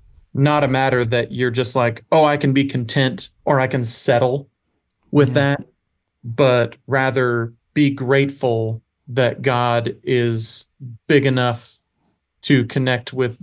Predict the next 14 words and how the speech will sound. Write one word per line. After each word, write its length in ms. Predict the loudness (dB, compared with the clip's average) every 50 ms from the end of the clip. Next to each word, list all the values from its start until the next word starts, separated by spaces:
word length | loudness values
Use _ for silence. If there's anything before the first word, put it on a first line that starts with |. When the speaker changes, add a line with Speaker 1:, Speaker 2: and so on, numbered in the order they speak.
| -8 -4
Speaker 1:
both 300 | 0 0 0 0 -2 -4
you 440 | -6 -4 -2 0 0 0 -2 -4 -8 -12 _ _ -4
and 480 | -2 0 0 0 0 0 -2 -4 -6 -8 -12 -14 _ _ _ -4
others, 580 | -2 -2 0 0 -2 -2 -4 -4 -6 -6 -8 -10 _ _ _ _ _ _ _ _ _ _ 0
even 500 | 2 2 4 4 2 0 0 -2 -2 -4
if 520 | -2 -2 0 0 -2 -4 -8 -14 -18 -20 _ _
something 720 | -10 -6 -4 -2 -2 -2 -2 -4 -2 -2 -2 -4 -6 -8 -12 _ _ -2
doesn't 260 | 0 0 0 -2 -6
particularly, 800 | -6 -8 -6 -6 -6 -6 -4 -4 -4 -4 -4 -4 -4 -6 -8 -10 _ _ _ _ _ _ _ _ -8
uh, 380 | -6 -4 -4 -4 -4 -4 -6 -8 -8 -12 _ _ _ _ _ _ -4
draw 200 | -2 0 0 0
you 260 | 0 -2 -4 -6 -6
in. 240 | -6 -8 -8 -12 -14 _ _ _ _ _ _ _ _ _ _ _ _ _ _ _ -20 _ _ _ _ _ _ _ _ _ -6
Speaker 2:
And, 220 | -2 -2 -2 -2